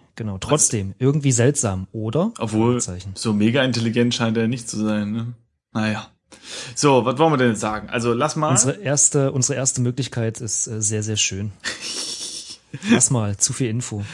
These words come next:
Speaker 2: Find, find ich gut.
Speaker 1: Ja. Das ist ehr-, wahrscheinlich auch ehrlich.
Speaker 2: Ja, wir
Speaker 1: Obwohl,
Speaker 2: können
Speaker 1: ich wei-, das würde es ja nur sein, wenn wir das
Speaker 2: Wir können natürlich auch
Speaker 1: auch so
Speaker 2: sagen,
Speaker 1: sehen.
Speaker 2: Strahlenkrankheit vielleicht?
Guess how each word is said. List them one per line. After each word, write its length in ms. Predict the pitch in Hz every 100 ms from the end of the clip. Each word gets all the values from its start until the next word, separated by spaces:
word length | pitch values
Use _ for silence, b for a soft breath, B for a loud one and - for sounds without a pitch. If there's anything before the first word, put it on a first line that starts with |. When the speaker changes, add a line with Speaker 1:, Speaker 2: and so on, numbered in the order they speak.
| B
Speaker 2:
Find, 180 | - 175
find 260 | 180 147 160
ich 120 | 202
gut. 340 | 269 160 104 107 - _ _ _ _ _
Speaker 1:
Ja. 320 | 123 147 160 170 -
Das 80 | 120
ist 40 | -
ehr-, 160 | 120 170 - -
wahrscheinlich 520 | 117 117 - 127 165 147
auch 120 | 127
ehrlich. 420 | 131 135 107 - _ _ -
Speaker 2:
Ja, 320 | 123 120 -
wir 140 | 120 123
Speaker 1:
Obwohl, 200 | 143 135
Speaker 2:
können 100 | -
Speaker 1:
ich 120 | 107
wei-, 160 | - - - - 117 _ -
das 300 | 110 - - -
würde 340 | - 131 123
es 60 | 120
ja 60 |
nur 200 | 120 120
sein, 340 | 113 113 117 120
wenn 300 | 113 110 113 _ -
wir 100 | 104
das 300 | 101 - 117
Speaker 2:
Wir 80 | 127
können 200 | 156 143
natürlich 180 | 131
auch 60 | 135
Speaker 1:
auch 40 |
so 80 | 120
Speaker 2:
sagen, 140 | 123 104
Speaker 1:
sehen. 80 |
Speaker 2:
Strahlenkrankheit 960 | 101 - 110 117 143 - 151 - 156 202
vielleicht? 680 | - 185 - 247 277 _